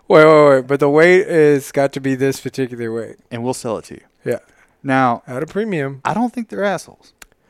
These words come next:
Speaker 1: I don't think, uh, they're jerks, but
Speaker 2: <laughs>
Speaker 1: don't, don't, yeah,
Speaker 2: You're
Speaker 1: they're definitely assholes.
Speaker 2: <laughs>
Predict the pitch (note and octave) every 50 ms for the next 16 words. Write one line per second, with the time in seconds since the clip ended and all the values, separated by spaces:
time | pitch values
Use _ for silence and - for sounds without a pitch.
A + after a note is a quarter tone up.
0 | _ _ _ _ _ _ _ _ - F3+ G#3 A#3+ C4+ - A3+ G3+ F3+ - - C#3+
1 | C#3+ C3+ B2+ A#2+ A#2+ C3 B2+ A#2+ A2 - - B2+ B2+ C3 B2 G2 - - - -
2 | - - D3+ C#3+ C#3+ C#3 C#3+ B2+ G2 - A#2 A2+ - - F#3 G3 G3+ G3+ E3+ C3+
3 | E3 - _ _ _ E3+ E3 E3 F#3 F#3+ F#3+ F3+ E3+ - D#3+ E3 _ _ - A3+
4 | - - F#3 E3 C#3+ C3 C3 E3 F3+ D#3+ D3+ D#3 C#3 C3+ C3+ B2 A#2+ A#2 A#2 A#2
5 | - - B2+ A#2 G#2+ G2+ - F3+ - - -